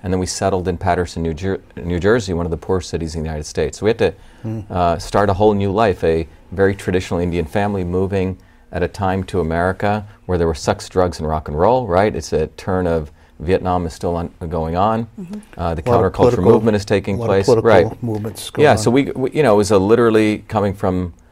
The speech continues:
Speaker 1: India to here in that environment. So a huge, huge east-west, you know, uh, cultural difference in many levels.
Speaker 3: Mm-hmm.
Speaker 1: Um,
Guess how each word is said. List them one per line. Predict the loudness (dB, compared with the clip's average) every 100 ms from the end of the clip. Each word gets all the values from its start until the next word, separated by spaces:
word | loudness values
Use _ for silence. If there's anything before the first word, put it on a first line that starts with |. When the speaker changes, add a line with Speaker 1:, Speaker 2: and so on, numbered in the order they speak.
| _ _ _ -4
Speaker 1:
India | 0 2 2
to | 2 -2
here | 2 2 0 -6
in | -2
that | 0 0
environment. | 0 2 0 0
So | -2
a | -2
huge, | 0 -2 -2 -2
huge | -4 -4 -4
east-west, | -6 -6 -2 2 2 -2 -12 -10
you | -6
know, | -4 -4 -6 -10 -20 -20 -20 -18 -8
uh, | -6 -4 -6 -8
cultural | -4 -2 0 -2
difference | 0 -2 -2 -8 -10 -20 -18
in | -8 -2
many | 0 0
levels. | -2 -4 -6 -12 -14 _ -16
Speaker 3:
Mm-hmm. | -12 -14 -16 -20 -20 -10 -2
Speaker 1:
Um, | 2 2 0 -4